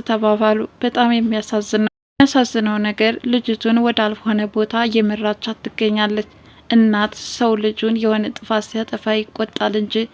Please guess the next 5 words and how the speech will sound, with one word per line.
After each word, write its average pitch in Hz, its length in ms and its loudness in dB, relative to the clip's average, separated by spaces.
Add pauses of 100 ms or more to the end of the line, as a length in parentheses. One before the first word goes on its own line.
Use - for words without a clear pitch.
(340)
የኑሃሚን 233 600 4
ጥላቻ 233 520 0
ግን 233 240 -2
ከልክ 220 440 -2
አልፎባቸው 220 760 -2